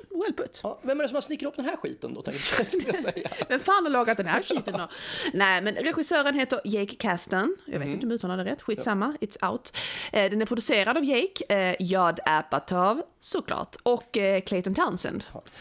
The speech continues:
Speaker 2: Den här podden skulle ju nästan kunna heta The Judd Apatow Podcast
Speaker 1: <laughs> Ja,
Speaker 2: också.
Speaker 1: snart, vi börjar fan vandra ditåt, va?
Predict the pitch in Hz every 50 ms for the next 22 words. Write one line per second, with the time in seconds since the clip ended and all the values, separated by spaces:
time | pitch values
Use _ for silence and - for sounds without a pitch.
0 | - - 123 135 165 170 - - 208 196 147 127 120 - - - 143 135 139 143
1 | 139 120 - - 117 113 - 123 120 120 120 127 123 117 - - 131 110 113 117
2 | 113 - 131 117 117 123 120 120 - - - 120 - - 143 175 - 135 135 -
3 | - 143 135 233 214 196 208 214 214 214 190 185 202 196 190 185 190 214 196 202
4 | 202 202 190 196 196 180 185 190 180 180 - - - - -